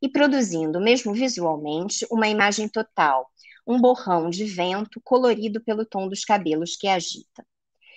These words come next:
Em "Algumas Rugas Finas a Espreitar-lhe os Olhos", num cruzamento duplo conseguido por uma providencial troca de vocábulos quase homófonos, já não são os olhos que espreitam,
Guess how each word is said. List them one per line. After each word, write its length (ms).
Em 260
"Algumas 480
Rugas 460
Finas 500
a 120
Espreitar-lhe 640
os 180
Olhos", 560
num 220
cruzamento 580
duplo 460
conseguido 580
por 140
uma 140
providencial 880
troca 320
de 120
vocábulos 800
quase 300
homófonos, 800
já 140
não 160
são 260
os 140
olhos 380
que 200
espreitam, 800